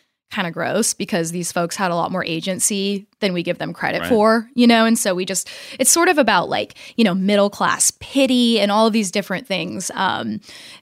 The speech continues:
Speaker 1: so that's, I just, I find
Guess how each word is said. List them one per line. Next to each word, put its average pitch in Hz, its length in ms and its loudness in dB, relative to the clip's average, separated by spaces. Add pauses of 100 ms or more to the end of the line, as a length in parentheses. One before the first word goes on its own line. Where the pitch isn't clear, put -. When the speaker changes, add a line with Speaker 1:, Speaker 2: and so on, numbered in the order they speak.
Speaker 1:
so 190 560 4
that's, 202 440 2 (280)
I 214 140 2
just, 208 260 0
I 214 140 4
find 240 380 4